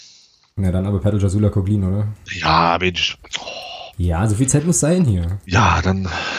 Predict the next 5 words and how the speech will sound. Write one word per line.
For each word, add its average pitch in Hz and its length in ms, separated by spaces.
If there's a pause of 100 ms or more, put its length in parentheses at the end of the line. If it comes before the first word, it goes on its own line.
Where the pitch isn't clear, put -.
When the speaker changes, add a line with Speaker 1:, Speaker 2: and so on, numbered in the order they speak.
(180)
Speaker 2:
Pertl, 95 340
Jasula, 87 460
Koglin. 123 480 (580)
Genau. 107 400 (360)
Speaker 1:
Jakobsen? 135 480